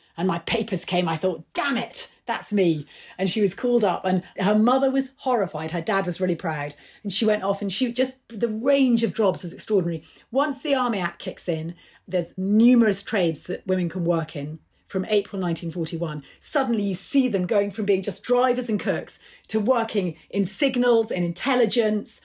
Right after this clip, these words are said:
for the Royal Artillery, overseas. Joan, hundred and eighty letters from Germany, working in occupied Germany. Can you imagine?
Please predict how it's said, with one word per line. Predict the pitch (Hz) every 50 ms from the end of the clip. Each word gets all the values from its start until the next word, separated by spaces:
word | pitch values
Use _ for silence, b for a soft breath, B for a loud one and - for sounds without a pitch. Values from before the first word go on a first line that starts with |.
| b b -
for | 208
the | 208 202
Royal | 208 202 185 175 175
Artillery, | 170 - - - 285 262 233 226 226 220 214 208 214 214 B B B B -
overseas. | 202 202 190 185 180 - - 269 247 226 226 220 220 202 - b b b b b -
Joan, | - - 277 277 277 233 196 170 170
hundred | - - - 285 269 240 269
and | 254 233
eighty | 214 220 240 214
letters | 214 208 208 220 190 -
from | - - 208 196 180
Germany, | - 233 214 208 190 170 165 160
working | 175 196 202 185 196 214
in | 196 190
occupied | 190 196 - - 196 180
Germany. | - 240 202 190 175 165 170
Can | - - 330
you | 320
imagine? | 311 330 339 339 - - 180 160